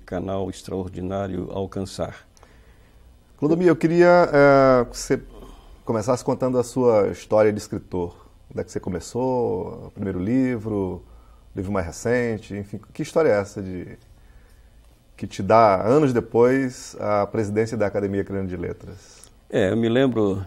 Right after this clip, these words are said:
Speaker 1: e nunca me deixou a vida inteira, as primeiras, os primeiros versinhos que eu fiz, que era assim: "Com um dragão insaciável que joga mortíferas chamas,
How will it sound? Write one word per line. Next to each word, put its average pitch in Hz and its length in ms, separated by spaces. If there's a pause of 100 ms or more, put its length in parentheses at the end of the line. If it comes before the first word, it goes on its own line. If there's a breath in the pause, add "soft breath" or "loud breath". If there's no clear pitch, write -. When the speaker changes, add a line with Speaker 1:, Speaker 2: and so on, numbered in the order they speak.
Speaker 1:
e 92 80
nunca 117 340
me 98 100
deixou 98 380
a 101 40
vida 101 200
inteira, 101 460
as 98 120
primeiras, 98 840
os - 160
primeiros 117 380
versinhos 98 720
que - 140
eu 92 60
fiz, - 340
que - 80
era 95 100
assim: 92 380 (500 soft breath)
"Com 113 180
um 123 60
dragão 110 480
insaciável 98 960
que - 160
joga 98 340
mortíferas 98 760
chamas, 117 720